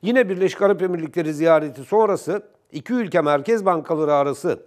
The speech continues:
e, arasında işbirliği mutabakatı imzalanmış. Bu imza önümüzdeki dönemde iki ülke merkez bankası arasında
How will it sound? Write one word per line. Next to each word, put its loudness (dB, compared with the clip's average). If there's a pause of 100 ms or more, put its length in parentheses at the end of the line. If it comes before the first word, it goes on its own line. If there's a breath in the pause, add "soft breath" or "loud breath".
(120)
e, -2
arasında -2
işbirliği -4
mutabakatı 0
imzalanmış. 0 (420 soft breath)
Bu -2
imza 0
önümüzdeki -2
dönemde -4
iki -12
ülke -6
merkez -2
bankası -4
arasında -2